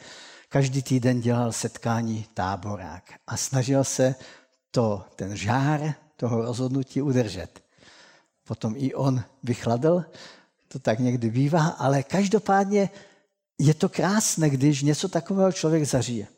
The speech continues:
Někdy to vypadá totiž trošičku jinak.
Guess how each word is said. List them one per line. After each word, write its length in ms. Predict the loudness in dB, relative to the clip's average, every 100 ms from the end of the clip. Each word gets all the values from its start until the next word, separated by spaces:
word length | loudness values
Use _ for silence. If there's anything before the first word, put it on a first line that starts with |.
| _ _ _ _ _ _ _ _ _ _ _ _ -20 -20 -20 _ 0
Někdy 220 | 0 0
to 160 | 0
vypadá 400 | 0 2 2 2
totiž 600 | 2 -4 -4 -4 -4 -8
trošičku 540 | -10 -10 -8 -10 -8 -6
jinak. 400 | -4 -6 -12